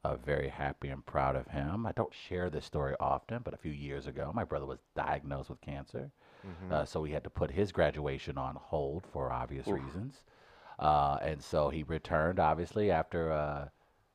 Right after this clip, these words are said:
Speaker 1: the cancer went into remission. And, oh, he was, uh, grinding hard, man, working two jobs, graduating from college, putting two kids in college. He has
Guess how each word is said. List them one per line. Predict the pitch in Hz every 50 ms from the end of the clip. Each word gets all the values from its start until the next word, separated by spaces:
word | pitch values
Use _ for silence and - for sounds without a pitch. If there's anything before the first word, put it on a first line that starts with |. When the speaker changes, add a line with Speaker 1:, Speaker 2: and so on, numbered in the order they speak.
| _ _ -
Speaker 1:
the | 82
cancer | - - 80 76 - - 78
went | 69 73 73
into | 73 - - 76
remission. | 69 71 67 69 69 67 - - 107 117 165 - _ _ _ _ _ _ _ _ _ _ _ _ _ _ _ _ _ _ _ -
And, | - 73 71 69 71 71 69 69 69 69 69 71
oh, | 69 71 73 - -
he | - 76 78 90 98
was, | 98 95 90 87 85 78 - -
uh, | 80 76 73 73 73 73 73 - - _ _ _ _ _ _ _ _ _
grinding | - 80 80 90 104 104 82 80 80 76 - - - _ _ _
hard, | - 87 90 92 87 76 73 69
man, | 71 76 78 76 76
working | 73 73 73 - 80 76
two | - - 85 85
jobs, | 80 90 90 92 98 104 123 147 143 - - - - _ _ _ _ _ _ _ _ _ _ _ _ -
graduating | - 82 80 80 78 85 87 87 85 85 82 85 85 85
from | - - 82 76 73
college, | - - 87 87 90 95 107 123 131 - - - - - _
putting | - - - 117 135 160 170 165 110 95 98 107 127 131 - - _ _ _ _ _
two | - - - 185 202 226 214
kids | - - 82 71 69 - -
in | 76 71 -
college. | - 73 67 76 82 -
He | 98 78
has | 67 -